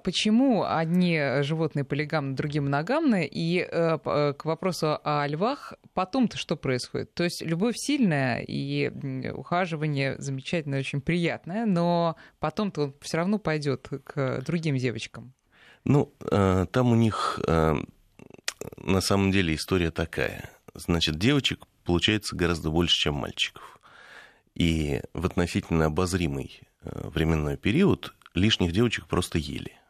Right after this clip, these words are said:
Speaker 2: Вот. А потом вдруг случился у них некоторый перелом в, э, общественной психике, если львиная, э, ну,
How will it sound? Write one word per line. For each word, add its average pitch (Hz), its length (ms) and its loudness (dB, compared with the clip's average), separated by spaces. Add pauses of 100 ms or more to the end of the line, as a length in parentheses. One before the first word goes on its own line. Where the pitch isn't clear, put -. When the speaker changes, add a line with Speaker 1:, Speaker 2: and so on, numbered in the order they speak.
(1400)
Speaker 2:
Вот. 76 500 0
А - 80 -2
потом 180 500 2
вдруг 98 500 -2
случился 80 640 -2
у 73 80 0
них 73 320 0
некоторый 78 460 -2
перелом 80 680 0 (120)
в, - 100 -4
э, 71 640 -2 (340)
общественной - 540 0
психике, - 640 -6
если 80 520 -4
львиная, 73 600 -2 (220)
э, - 60 -20 (640)
ну, 80 320 -2